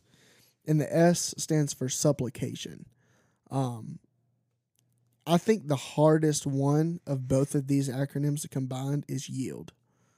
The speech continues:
It is very hard to yield to what God has for us, um, because of the unknown.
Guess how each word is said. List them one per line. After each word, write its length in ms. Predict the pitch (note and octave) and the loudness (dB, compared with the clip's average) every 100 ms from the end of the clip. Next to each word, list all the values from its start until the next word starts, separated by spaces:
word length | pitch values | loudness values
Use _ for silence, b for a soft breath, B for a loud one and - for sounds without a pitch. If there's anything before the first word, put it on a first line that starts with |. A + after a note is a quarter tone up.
| _ _ _ _ _ - | _ _ _ _ _ 0
It 60 | D3 | 2
is 140 | C#3 | 4
very 420 | C3 C#3 D#3 D#3 | 4 6 8 6
hard 300 | C3 D3 C#3+ C3+ | 4 2 2 0
to 120 | C3+ | -2
yield 520 | B2+ C3 B2+ B2 B2 - - | -2 -2 -2 -6 -12 -18 -14
to 120 | - C#3+ | -2 0
what 200 | B2+ - | 0 -4
God 260 | B2 B2 | -8 -8
has 260 | C3+ B2 - | -8 -8 -10
for 280 | - G#2+ C2+ | -12 -12 -12
us, 260 | - - - b b b b b b | -12 -14 -16 b b b b b b
um, 480 | - A#2 A#2 - D3+ - _ - C#3 | -10 -8 -10 -12 -16 -18 _ -14 -2
because 360 | C#3+ C#3+ E3+ G3+ | 0 4 4 4
of 120 | D3+ | 4
the 100 | D3+ | 4
unknown. 500 | D3+ C#3 D#3+ G3 | 4 2 0 -2